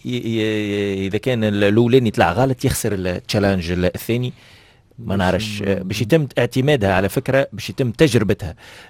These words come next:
Speaker 1: آه، في كأس العالم، آه، لأقل من سبعتاش سنة وأقل من عشرين سنة سيدات، آه، اللي باش تصير، آه، معناها، آه،
Speaker 2: معناها
Speaker 1: تري بيانتو.
Speaker 2: بصراحة باش نخسروه الفار.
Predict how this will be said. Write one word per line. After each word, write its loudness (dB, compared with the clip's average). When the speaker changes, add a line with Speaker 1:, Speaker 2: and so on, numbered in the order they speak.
Speaker 1:
آه، -4
في -6
كأس -4
العالم، 2
آه، -6
لأقل -4
من -4
سبعتاش -4
سنة -4
وأقل -2
من -4
عشرين -4
سنة -4
سيدات، -2
آه، -4
اللي -8
باش -10
تصير، -6
آه، -4
معناها، -8
آه، -8
Speaker 2:
معناها -8
Speaker 1:
تري -2
بيانتو. -2
Speaker 2:
بصراحة -2
باش -10
نخسروه -6
الفار. -10